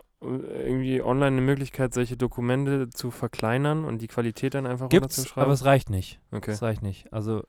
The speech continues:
Speaker 2: ähm, es gibt tatsächlich in, ähm, in dem P D F, ähm, Reader gibt's schon die Möglichkeit, da die Größe zu reduzieren.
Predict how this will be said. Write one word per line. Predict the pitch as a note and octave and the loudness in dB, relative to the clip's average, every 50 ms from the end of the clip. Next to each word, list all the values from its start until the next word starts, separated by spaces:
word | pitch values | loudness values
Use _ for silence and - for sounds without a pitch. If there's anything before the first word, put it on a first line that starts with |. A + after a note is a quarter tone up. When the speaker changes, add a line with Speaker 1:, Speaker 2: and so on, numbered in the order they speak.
| _ - | _ -10
Speaker 2:
ähm, | - G#2 G#2 G2+ G2+ G#2 G#2 G#2 | -6 -4 -4 -4 -4 -4 -6 -8
es | A2 - | -8 -10
gibt | - A#2+ - _ | -12 -12 -12 _
tatsächlich | - B2 A2+ - - A2+ A2+ A#2 G#2+ - | -8 -8 -6 -4 -4 -4 -4 -4 -4 -4
in, | - G2+ G2 G2+ G2+ G#2 G#2 G2+ G2 - | -4 -4 -4 -4 -4 -4 -4 -4 -6 -6
ähm, | F2 F#2+ F#2+ F#2 F#2 F#2 F#2 F#2+ F#2+ G2 - _ | -4 -4 -4 -4 -4 -4 -6 -6 -8 -10 -10 _
in | - G#2 G#2+ | -8 -6 -6
dem | G#2 G2+ G2 - | -6 -6 -6 -6
P | - - A#2+ | -6 -6 -4
D | G#2+ G#2 | -4 -4
F, | - G#2 G#2+ - - - - - - _ _ _ _ _ _ _ _ _ _ _ _ - | -4 -6 -6 -8 -10 -20 -20 -20 -20 _ _ _ _ _ _ _ _ _ _ _ _ -8
ähm, | G#2 G2 F#2+ F#2 F#2 F#2 F#2 F2+ F2 F2 _ _ _ | -4 -4 -2 -2 -4 -4 -6 -6 -8 -10 _ _ _
Reader | - G2+ G2 G#2 A2 A#2+ B2 B2 A#2 A#2 A2+ | -6 -2 -2 -2 -2 0 2 2 2 2 0
gibt's | - G#2 - - | -2 -6 -10 -8
schon | - A2+ A2 | -6 -4 -4
die | G#2+ | -2
Möglichkeit, | G#2 G2+ G#2+ G#2 G#2+ G2+ - - G#2+ G2+ - - - | -2 -4 -4 -6 -8 -10 -8 -6 -6 -6 -6 -6 -6
da | G#2+ G2+ | -6 -6
die | G#2 G2+ | -6 -8
Größe | - - A2 - - - - - | -6 -2 -2 -2 -2 -2 -8 -20
zu | - - - A#2+ A2+ A2+ A2+ A#2 A#2 A2+ A2+ - _ - | -14 -8 -6 -4 -2 0 2 2 0 0 -2 -6 _ -6
reduzieren. | A2+ A2+ A2 A2 - - - - - B2+ C3 C#3 D3 E3 F3+ | -4 -2 -2 -2 -2 -4 -6 -2 2 4 6 6 4 2 -2